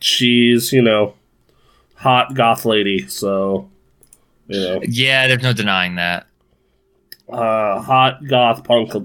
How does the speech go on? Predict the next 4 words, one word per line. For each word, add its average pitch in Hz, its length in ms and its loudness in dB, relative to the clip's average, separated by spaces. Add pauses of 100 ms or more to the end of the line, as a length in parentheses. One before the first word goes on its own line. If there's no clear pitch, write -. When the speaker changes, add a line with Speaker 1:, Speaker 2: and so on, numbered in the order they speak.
(120)
Speaker 1:
lady. 95 460 -4 (800)
So, 95 520 -2 (180)
you 107 140 -6
know. 101 260 -6